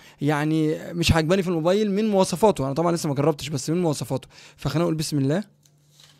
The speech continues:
اوه، ده بص، ده بي-، بيجري، <laughs> ع-، عايز يجري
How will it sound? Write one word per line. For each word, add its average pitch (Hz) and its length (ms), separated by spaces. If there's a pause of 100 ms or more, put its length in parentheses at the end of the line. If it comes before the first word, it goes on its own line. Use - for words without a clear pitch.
(640)
اوه، 139 200
ده 120 100
بص، 165 220
ده 226 80
بي-، 160 140
بيجري، 143 500
<laughs> - 0
ع-، 139 340
عايز 165 340
يجري 170 340